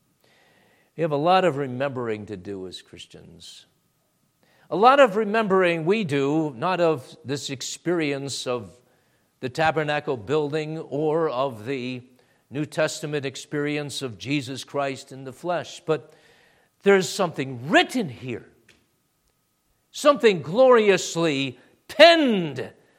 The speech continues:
by God's own hand and his Spirit, through men to be sure. But this more sure word of prophecy, this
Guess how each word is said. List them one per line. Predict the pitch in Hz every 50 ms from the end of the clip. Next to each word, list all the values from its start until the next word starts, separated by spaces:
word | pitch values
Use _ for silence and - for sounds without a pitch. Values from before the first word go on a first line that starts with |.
| _ _ _
by | - 156 160 156 151 147
God's | 127 107 - - 220 247 262 262 254 220 165 - -
own | 208 196 190 180
hand | 156 - - 175 196 208 208 202 196 180 175 156 - - - - -
and | - - 151 151
his | 151 135
Spirit, | - - - - - - 202 220 208 190 151 131 117 - - - _ _
through | - 214 269 294 262
men | 262 302 302 285 247 208 160
to | 160 165
be | 147 170 160
sure. | - - - 262 262 220 160 113 101 - - _ _ _ _ _ _ _ _ _ _ _ _ _ _ _ _ _ _ _ _ _
But | - 226 220
this | 226 214 190 - 151
more | 170 196 240 294 320 330 311 277 247
sure | - - - - - 202 262 294 269 247 226 202
word | 165 175 254 254 240 233 214 190
of | 185 165 135 - - -
prophecy, | - 196 233 226 - 180 151 - - 147 135 117 - - - _ _ -
this | 135 226 294 294 - - - -